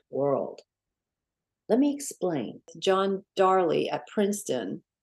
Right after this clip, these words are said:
did an experiment back in nineteen seventy-three about the Good Samaritan. He had people complete personality questions and then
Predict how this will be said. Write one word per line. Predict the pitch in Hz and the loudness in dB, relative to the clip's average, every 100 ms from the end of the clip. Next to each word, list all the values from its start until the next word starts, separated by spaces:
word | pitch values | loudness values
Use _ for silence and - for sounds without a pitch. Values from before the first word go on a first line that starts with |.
| _ | _
did | 226 240 | 8 10
an | 302 | 10
experiment | 254 - - 196 202 202 165 - - - _ _ | 4 0 -2 0 0 2 0 0 -4 -10 _ _
back | - 190 208 | 0 0 0
in | 185 | 0
nineteen | 170 180 190 175 | 0 -2 -2 -4
seventy-three | - 160 156 143 151 - 226 233 185 147 151 - _ _ _ _ _ _ | 0 0 0 -2 -6 0 4 8 8 6 0 -6 _ _ _ _ _ _
about | 180 170 165 - | 0 2 0 0
the | 160 | -2
Good | 151 170 170 | 6 6 6
Samaritan. | - 156 151 151 165 165 - - - _ _ _ _ _ _ _ _ _ | 0 0 2 2 0 -2 -8 -10 -20 _ _ _ _ _ _ _ _ _
He | _ - 349 | _ 6 8
had | 370 359 320 - | 8 4 2 2
people | 269 269 233 185 | 4 4 6 4
complete | 170 196 190 - 240 240 240 | 2 -4 -6 -2 0 0 0
personality | - 220 226 185 190 196 202 | 0 0 0 0 0 0 -2
questions | - - - - 127 131 165 - | -4 -6 -6 -6 -6 -6 -6 -4
and | 175 170 165 | -4 -2 4
then | 233 285 240 190 185 | 6 6 4 2 -2